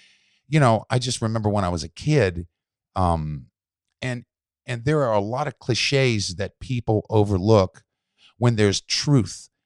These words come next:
staring them right in the face that can help them. Cliches,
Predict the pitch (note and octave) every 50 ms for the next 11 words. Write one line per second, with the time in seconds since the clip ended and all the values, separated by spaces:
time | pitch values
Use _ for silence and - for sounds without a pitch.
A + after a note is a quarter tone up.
0 | _ _ _ _ _ _ - - - - E3 E3+ E3 D3 B2+ A2 F#2+ F#2+ G#2+ A#2
1 | A#2 A2+ A2 G2+ - - G2 F2+ E2 - - - - - _ _ _ _ _ _
2 | _ G#2+ G#2+ A2+ A2 - - A2+ G2+ G#2 G#2 F2+ F2 - - C#2 B1+ - _ _
3 | _ _ _ _ _ _ _ _ _ - D#3+ D3 - - F3+ E3+ C#3+ F#2+ E2+ -
4 | - - -